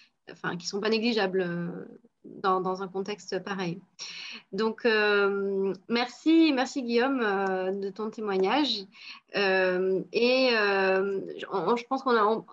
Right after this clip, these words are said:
il y a quand même quelques questions qui, qui, qui sont arrivées dans le chat. Euh, donc, on peut peut-être en, en poser, euh,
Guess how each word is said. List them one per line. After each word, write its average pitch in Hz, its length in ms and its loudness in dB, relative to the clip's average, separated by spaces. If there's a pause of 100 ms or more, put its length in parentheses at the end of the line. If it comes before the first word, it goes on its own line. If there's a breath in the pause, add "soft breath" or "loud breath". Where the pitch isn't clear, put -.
(100)
il 233 40 0
y 233 60 2
a - 20 -4
quand 247 80 2
même 262 100 0
quelques 269 240 0
questions 269 380 2
qui, 240 380 -2
qui, 202 840 0 (280)
qui 226 240 -6
sont 226 160 2
arrivées 226 220 4
dans 233 100 4
le 226 120 4
chat. 254 300 0 (680 soft breath)
Euh, 185 500 4
donc, 226 240 0
on 220 60 0
peut 226 120 -4
peut-être 226 320 -4
en, 202 320 2
en 214 80 0
poser, 233 440 4
euh, 196 400 0